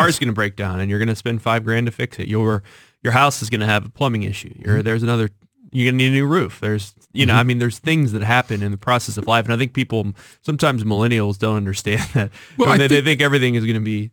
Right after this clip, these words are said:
Speaker 2: Well, if I can
Speaker 1: an algorithm.
Speaker 2: explain, well, if I can walk through a little analogy, if you can imagine a triangle in front of you, okay? The bottom of the triangle is the base,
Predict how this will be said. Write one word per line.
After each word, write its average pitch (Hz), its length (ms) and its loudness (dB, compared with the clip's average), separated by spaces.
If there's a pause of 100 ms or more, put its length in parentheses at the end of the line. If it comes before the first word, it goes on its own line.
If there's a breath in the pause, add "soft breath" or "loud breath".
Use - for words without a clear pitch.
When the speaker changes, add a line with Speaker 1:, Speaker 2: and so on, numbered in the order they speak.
(140)
Speaker 2:
Well, 196 140 2
if - 100 0
I 220 80 2
can 190 160 2
Speaker 1:
an - 0 -
algorithm. 117 400 4
Speaker 2:
explain, 160 340 4
well, 170 160 4
if 139 80 0
I 165 80 -2
can 165 200 2
walk 127 200 2
through 131 260 2
a 110 40 2
little 120 260 2
analogy, 107 400 2
if 101 80 -2
you 143 80 2
can 131 140 0
imagine 107 400 2
a 87 40 -4
triangle 104 600 -2
in 87 60 -6
front 101 220 -2
of 82 120 -6
you, 87 180 -12 (220)
okay? 98 320 -6 (480)
The 113 80 -4
bottom 143 280 4
of 135 80 4
the 107 60 0
triangle 107 440 0
is 82 120 -6
the 80 80 -12
base, 80 460 -10